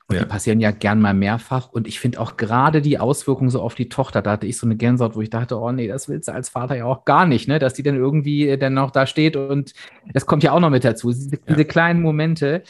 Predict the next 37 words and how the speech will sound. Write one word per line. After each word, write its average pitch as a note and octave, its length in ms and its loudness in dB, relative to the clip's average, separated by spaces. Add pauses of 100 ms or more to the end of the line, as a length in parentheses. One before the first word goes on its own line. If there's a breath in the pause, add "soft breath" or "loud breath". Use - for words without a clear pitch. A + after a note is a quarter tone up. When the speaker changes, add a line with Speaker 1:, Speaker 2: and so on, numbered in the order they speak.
(400 loud breath)
Speaker 1:
Und, D3 420 2
ähm, C3 340 -2 (280)
in C3+ 80 4
die C3 100 2
positive C3 640 2
Richtung, G2+ 540 -4 (120)
und B2+ 140 0
das C3+ 180 -2
geht D3+ 160 -2
ja D3 100 0
vielen F3 360 2
so B2+ 160 0
wie A#2+ 80 2
dir, A2+ 180 0
viele F#3 440 -4
suchen D3 340 0
ihr B2+ 140 -2
Warum A#2+ 500 0
und A#2 160 -2
viele F#3+ 580 -2
machen C#3+ 360 0
ja C3+ 120 0
den C3 160 -2
Fehler, D#3+ 320 0
sie D3 120 0
suchen D3+ 260 2
nach D3 100 -2
was E3 220 -10 (160)
ganz G#3+ 480 2
Großem, F3 340 4
das A#2 140 0
muss F#3+ 160 0
ja E3+ 120 -2
so F3+ 120 4
mega F#3+ 480 4
und, E3+ 240 -2
und E3 180 -4